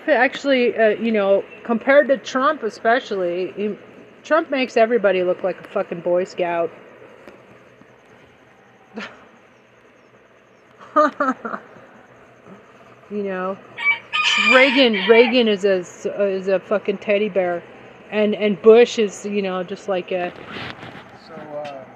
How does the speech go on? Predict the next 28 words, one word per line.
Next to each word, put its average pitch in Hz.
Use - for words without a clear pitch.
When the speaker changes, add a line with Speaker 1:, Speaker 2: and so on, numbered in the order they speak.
Speaker 1:
well, 220
I 208
mean, 208
the, 208
the, 202
he's 214
a 226
B 214
actor. 202
Speaker 2:
Jack 190
the 185
Ripper 165
is 135
just 160
a 139
babe 151
sucking 165
a 127
titty 135
compared 277
<laughs> -
to, 277
to 202
Trump. 180
Uh, 135
Speaker 1:
Yeah, 233
'cause, -
uh, 208